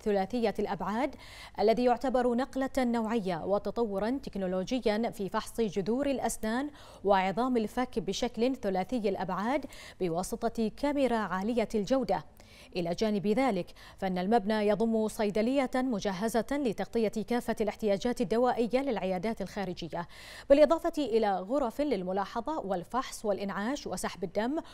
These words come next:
واختبار السمع، وغرفة تعقيم مخصصة لتحضير الطاقم الطبي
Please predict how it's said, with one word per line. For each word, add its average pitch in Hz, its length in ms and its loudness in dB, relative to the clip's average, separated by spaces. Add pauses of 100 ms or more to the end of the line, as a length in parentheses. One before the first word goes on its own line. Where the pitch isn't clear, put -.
(220)
واختبار 285 500 4
السمع، 247 480 -2
وغرفة 196 540 0
تعقيم 226 580 -4
مخصصة 208 580 -4
لتحضير 185 600 -4
الطاقم 208 520 -4
الطبي 196 540 -2